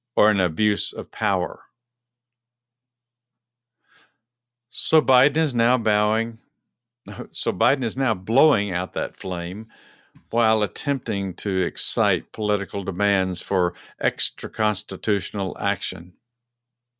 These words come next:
It will come at a great cost for the country and his own legacy. The oath that he took on January the twentieth did not include an exception for political convenience. Indeed, it is often inconvenient to uphold the Constitution.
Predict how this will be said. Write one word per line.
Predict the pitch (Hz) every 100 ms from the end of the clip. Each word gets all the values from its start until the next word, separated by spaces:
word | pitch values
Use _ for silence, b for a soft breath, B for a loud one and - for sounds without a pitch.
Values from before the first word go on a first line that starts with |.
| B B B -
It | 170
will | 156
come | - 175 160
at | 120
a | 110
great | 98 101 127 127 -
cost | - 120 110 -
for | 110
the | 98
country | 101 110 95 110 104
and | 101 98
his | 104 98
own | 92 104 107 107 -
legacy. | 104 104 98 - 101 90 B B B
The | - 120
oath | 139 156
that | 151 131
he | 113
took | - 139 120
on | 110
January | 113 123 120 113 113
the | 101
twentieth | - - 123 113 104
did | 123 117
not | 160 160
include | 120 - 156 156
an | 110 110
exception | 107 - - 156 - 110
for | 101 104
political | - 123 135 120 117 104
convenience. | 107 98 117 131 107 90 - - - B B B B
Indeed, | 110 104 98 175 139 113 120
it | 120 107
is | 110 117 117 110 -
often | - 123 123 113 -
inconvenient | 110 107 110 92 120 110 95 85
to | 98
uphold | 85 101 104 95
the | 92
Constitution. | 104 98 - 95 - 101 90 - 92